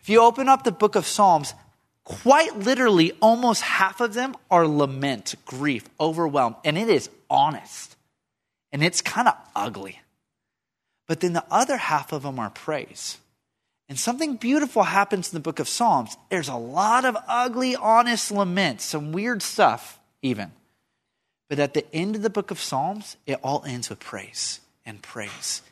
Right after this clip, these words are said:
and praise and praise and hallelujah and praise be to the Lord. Why? Because that is always the end of our story. Amen? Let's pray together. Jesus,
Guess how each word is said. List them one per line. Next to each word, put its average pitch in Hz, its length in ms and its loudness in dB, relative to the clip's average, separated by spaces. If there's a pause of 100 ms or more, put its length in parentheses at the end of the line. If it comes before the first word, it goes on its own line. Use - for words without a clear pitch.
(120)
and 107 160 -14
praise - 540 -12 (260)
and 120 160 -8
praise 107 540 -8 (220)
and 101 100 -14
hallelujah 110 800 -8 (280)
and 113 160 -10
praise 131 500 -4
be 127 100 -8
to - 160 -12
the 107 80 -8
Lord. 107 300 -8 (240)
Why? 120 360 0 (240)
Because 127 400 -8
that 139 420 -4
is 127 180 -6 (100)
always 131 540 -2
the - 180 -14
end 90 360 -14 (400)
of 92 100 -18
our 85 160 -6
story. - 500 -10 (840)
Amen? 175 320 2 (1000)
Let's 131 140 0
pray 127 220 2
together. 104 320 -2 (1080)
Jesus, 185 720 4